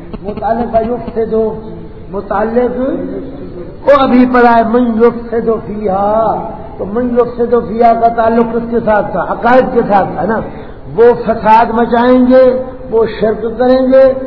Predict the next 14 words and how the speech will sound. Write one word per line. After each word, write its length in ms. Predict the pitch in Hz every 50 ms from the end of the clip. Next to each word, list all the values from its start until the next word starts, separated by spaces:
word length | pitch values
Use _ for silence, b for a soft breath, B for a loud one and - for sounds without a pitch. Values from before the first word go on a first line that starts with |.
| - -
اور 160 | - 240 226 220
ہم 320 | - - 214 233 226 - -
فساد 360 | 262 220 214 202 220 226 233 233
والے 300 | 233 226 226 220 220 220
نہیں 200 | 214 220 226 226
ہیں، 180 | 226 233 226 214
ہم 160 | 208 208 208
مسبح 580 | 214 220 214 - - 233 190 185 214 226 214 214
ہو 120 | 220 214
تیری 240 | 214 220 208 202 202
پاکیاں 520 | - - 208 202 202 202 - 196 190 180
بیان 400 | 165 151 151 135 131 135 135 135
کرتے 300 | 135 131 - - 139 123
ہیں۔ 140 | 110 107 110